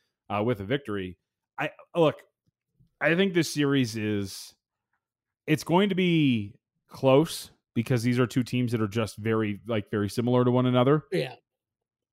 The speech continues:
Speaker 1: But I, like, I think we're just talking about two teams that are being led to the slaughter.
Speaker 2: Yeah, I, I, I agree.
Speaker 1: <laughs>
Speaker 2: I
Speaker 1: Right?
Speaker 2: agree.
Speaker 1: Like,
Speaker 2: And, and, like, I, like, I have my pu-,
Speaker 1: it's
Speaker 2: I have my
Speaker 1: fighting for the right to get eliminated by more than likely Boston.
Speaker 2: Exactly, yeah.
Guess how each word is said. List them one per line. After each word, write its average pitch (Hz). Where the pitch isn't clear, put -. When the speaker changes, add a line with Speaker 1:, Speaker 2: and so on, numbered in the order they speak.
Speaker 1:
But 131
I, 131
like, 107
I 104
think 143
we're 139
just 123
talking 117
about 113
two 120
teams 113
that 110
are -
being 113
led 104
to 104
the 90
slaughter. 98
Speaker 2:
Yeah, 185
I, 160
I, 170
I 156
agree. 135
Speaker 1:
<laughs> -
Speaker 2:
I 165
Speaker 1:
Right? -
Speaker 2:
agree. 220
Speaker 1:
Like, 208
Speaker 2:
And, 247
and, 240
like, 240
I, 247
like, 214
I 214
have 247
my 240
pu-, 165
Speaker 1:
it's 151
Speaker 2:
I 214
have 240
my 175
Speaker 1:
fighting 170
for 180
the 160
right 147
to 139
get 135
eliminated 127
by 104
more 175
than 147
likely 113
Boston. 101
Speaker 2:
Exactly, 170
yeah. -